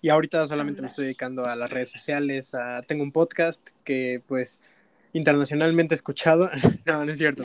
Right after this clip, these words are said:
Speaker 1: pero,
Speaker 2: Ándale.
Speaker 1: pero sí,
Speaker 2: <laughs>
Speaker 1: a-, ahí vamos, ahí vamos con esto del podcast y, pues, nada, a eso me dedico, a las redes sociales, lo, lo que sea. Y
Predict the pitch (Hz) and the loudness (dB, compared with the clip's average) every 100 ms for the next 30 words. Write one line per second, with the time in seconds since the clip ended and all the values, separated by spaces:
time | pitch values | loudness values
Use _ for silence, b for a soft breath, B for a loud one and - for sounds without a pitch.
0 | - 127 - - 180 - - 160 143 202 | -6 -6 -6 -8 -8 -8 2 2 4 4
1 | 175 143 123 - - _ _ _ _ - | 4 2 -2 -6 -14 _ _ _ _ 4
2 | 175 175 170 135 131 _ 165 170 170 160 | 6 6 2 -2 -18 _ -4 -4 -6 -8
3 | - - _ - _ - 139 135 143 - | -14 -20 _ -20 _ -18 -16 -12 -14 -8
4 | 131 131 165 165 180 165 _ 147 143 139 | -8 -2 -4 0 -2 -2 _ -12 -8 -4
5 | 139 139 143 165 220 208 175 180 139 165 | -4 -6 -4 -2 -2 0 -2 -2 -4 -4
6 | - 143 135 135 143 151 - 160 156 151 | -4 -4 -2 -2 -4 -6 -2 2 2 0
7 | 135 123 131 131 143 - _ _ - _ | -10 -10 -8 -8 -8 -12 _ _ -20 _
8 | _ _ _ _ _ _ _ b b b | _ _ _ _ _ _ _ b b b
9 | b - 147 156 | b -2 0 0